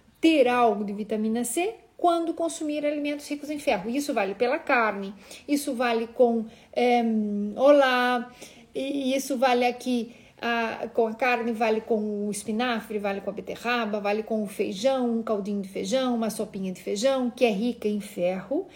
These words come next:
embora não seja um ferro M de carne, mas, eh, nessas sopas, isso, mas é, também vai ser melhor absorvido quando tiver junto com a vitamina C ou uma disponibilidade da vitamina C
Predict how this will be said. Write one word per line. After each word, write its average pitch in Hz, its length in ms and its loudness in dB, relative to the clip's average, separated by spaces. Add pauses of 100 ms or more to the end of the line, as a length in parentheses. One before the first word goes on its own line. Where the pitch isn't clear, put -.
(260)
embora 247 440 8
não 233 160 0
seja 208 280 -2
um 202 80 -4
ferro 202 400 0
M 226 600 -2
de 208 140 -6
carne, 208 600 -2 (420)
mas, 269 540 2 (140)
eh, 254 280 2
nessas 220 440 -2
sopas, 214 420 -2
isso, 233 320 -6 (320)
mas 285 300 0
é, 311 60 -2
também 294 280 2
vai 294 140 2
ser 285 200 0
melhor 277 400 2
absorvido 262 800 -4
quando 233 360 0
tiver 226 340 0
junto 220 640 0
com 247 160 -4
a 220 60 -2
vitamina 214 500 -6
C 220 280 0
ou 233 160 0
uma 226 160 0
disponibilidade 240 960 -2
da 220 80 0
vitamina 254 540 -4
C 294 260 -2